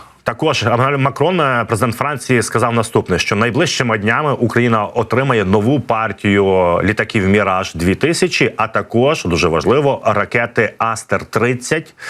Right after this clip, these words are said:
до, м, комплексів семпті. Я вам нагадаю, що «семпті» фактично є другою установкою після «Петріот» за потужністю в Україні. Взагалі це,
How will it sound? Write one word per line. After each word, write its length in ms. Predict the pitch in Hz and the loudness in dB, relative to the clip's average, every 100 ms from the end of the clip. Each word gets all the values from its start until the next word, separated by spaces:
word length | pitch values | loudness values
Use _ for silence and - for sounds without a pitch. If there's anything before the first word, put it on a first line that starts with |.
| - - | -12 -4
до, 840 | 101 82 113 139 151 151 139 117 101 - | -2 2 2 2 2 2 0 -2 -6 -2
м, 240 | 104 98 | 0 2
комплексів 760 | 95 123 123 120 - - 120 107 - | 0 -2 0 -2 -2 0 0 0 -2
семпті. 520 | - 120 113 - - | -2 -2 -4 -4 0
Я 100 | 90 | 0
вам 120 | 87 | 2
нагадаю, 480 | 101 107 120 135 127 | 0 0 0 0 0
що 400 | 107 - 107 101 | -2 0 0 0
«семпті» 520 | - 98 - - 214 | -2 -4 -6 -2 -2
фактично 440 | - 101 131 110 113 | 0 -2 -4 0 2
є 220 | 113 107 - - - | 2 2 -4 -14 -4
другою 640 | 101 113 139 107 90 87 | 0 2 2 2 2 2
установкою 720 | 87 - 104 107 170 170 117 95 | 0 0 -2 0 -2 0 0 0
після 320 | 107 - 90 | -2 -2 -2
«Петріот» 560 | 120 143 123 127 95 | -2 -4 0 0 0
за 380 | 76 101 98 95 - | 0 0 2 -2 -2
потужністю 800 | 101 - 139 127 131 - - 104 | -2 0 0 2 0 -2 0 0
в 160 | 82 104 | 2 0
Україні. 640 | 123 110 101 80 73 76 - - - 95 | 0 -2 -4 -4 -6 -6 -8 -12 -6 -2
Взагалі 340 | 92 113 123 | 0 0 -2
це, 180 | 123 | -2